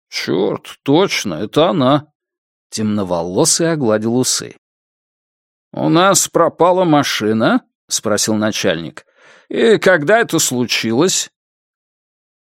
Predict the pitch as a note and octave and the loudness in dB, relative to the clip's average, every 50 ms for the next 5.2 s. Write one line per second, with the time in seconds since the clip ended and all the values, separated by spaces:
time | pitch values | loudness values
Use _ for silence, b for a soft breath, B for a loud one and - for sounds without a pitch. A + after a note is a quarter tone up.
0 | _ _ - B2+ D#3 F3+ F3+ - - - - E3 D3+ - D3 D3+ - - - F3+ | _ _ -2 0 0 0 -2 -4 -4 -2 0 0 0 2 0 2 2 2 2 2
1 | F3 D#3+ - - D3+ D3 D#3+ D#3 - - E3 D#3+ D#3 D3 D3 C#3 A#2 B2+ B2+ C3 | 2 2 2 2 2 2 2 2 0 0 2 4 4 4 4 2 2 2 0 0
2 | C#3 - - D#3 F#3 F#3 D#3+ E3 - F#2 E2 G2 G#2+ A2 A#2 A2 G#2+ C3+ F3 B3 | -2 -6 -4 -2 0 -2 -2 -2 -4 -6 -4 -2 -2 -2 -2 -2 0 -2 -2 -2
3 | G#3 F#3 F3 D#3+ D#3+ - D#3+ D#3+ D#3+ D3+ B2 - - A2+ A2 G#2+ - B2 A#2+ A#2+ | -2 -2 -4 -4 -2 0 2 4 6 4 4 2 -2 -6 -4 -2 0 0 2 2
4 | B2+ C#3 B2+ G#2+ - - A#2+ A#2 A#2 A#2 A2 G2+ G2 F#2+ G#2+ C#3 F3+ - - - | 2 0 0 0 0 0 0 2 2 2 2 2 2 0 0 0 -2 -2 0 0
5 | D#3 C#3+ - | 0 0 0